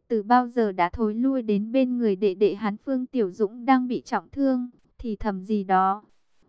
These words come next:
"Có thể làm trọng thương Liễu huynh, vị tiểu hữu này quả nhiên không tồi,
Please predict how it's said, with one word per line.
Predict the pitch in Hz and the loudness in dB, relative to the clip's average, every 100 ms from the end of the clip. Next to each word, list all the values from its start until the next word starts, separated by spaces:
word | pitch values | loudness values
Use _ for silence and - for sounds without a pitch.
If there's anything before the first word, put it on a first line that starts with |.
| - | -6
"Có | 208 | -4
thể | 208 254 | 0 -2
làm | 185 202 190 | 2 2 0
trọng | - 208 165 | -2 -6 -4
thương | 277 262 254 | -4 -2 0
Liễu | 240 226 | 4 4
huynh, | 262 269 254 254 - _ | 2 -2 -2 -8 -10 _
vị | - 180 - | -4 -4 0
tiểu | 220 185 | -2 0
hữu | 214 196 | -2 -2
này | 269 240 196 | 2 2 2
quả | 214 185 | -2 -2
nhiên | 226 254 254 | 0 -2 -4
không | - 262 | -8 -8
tồi, | - 240 214 185 | -2 0 0 -2